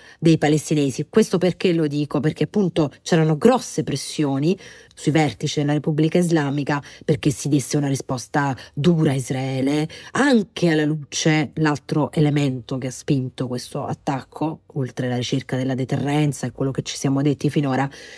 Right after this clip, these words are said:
è ovviamente le immagini di Gaza, no? Quindi nel momento in cui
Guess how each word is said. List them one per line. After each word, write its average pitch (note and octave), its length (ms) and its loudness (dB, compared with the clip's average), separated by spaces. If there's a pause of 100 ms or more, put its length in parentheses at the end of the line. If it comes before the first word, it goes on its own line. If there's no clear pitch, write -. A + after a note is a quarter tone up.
è D3+ 100 2
ovviamente E3 440 4
le D3+ 80 6
immagini D3 480 -2
di B2+ 100 -2
Gaza, C#3+ 460 0
no? C#3+ 220 -6 (760)
Quindi G3+ 280 8
nel D#3+ 100 4
momento G#3+ 460 4
in G3+ 180 0
cui F#3 560 4